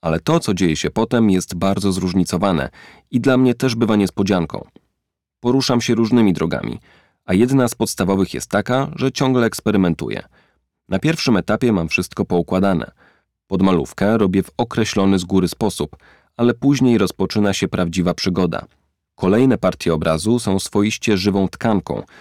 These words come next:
która podlega nieustannym przemianom. Jest dobudowywana,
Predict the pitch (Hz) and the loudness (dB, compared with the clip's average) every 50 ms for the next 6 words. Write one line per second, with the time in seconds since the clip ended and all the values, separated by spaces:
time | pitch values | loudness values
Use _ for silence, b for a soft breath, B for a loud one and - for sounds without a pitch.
0 | B B B - - 135 120 113 - 113 101 98 101 101 98 101 101 101 95 95 | B B B -6 -2 -2 0 0 0 0 0 2 2 2 2 2 2 4 2 0
1 | 92 - - - 98 95 95 95 92 90 - - 95 98 98 92 82 65 - - | -2 -2 -2 0 2 2 4 2 2 0 0 0 0 2 2 2 0 -2 -6 -12
2 | _ _ _ _ _ _ _ _ _ _ - - 135 135 - - - 117 123 117 | _ _ _ _ _ _ _ _ _ _ -4 -2 0 0 0 -2 0 0 2 4
3 | 120 113 113 104 104 104 92 110 104 90 69 | 4 4 4 4 2 2 2 2 0 0 -2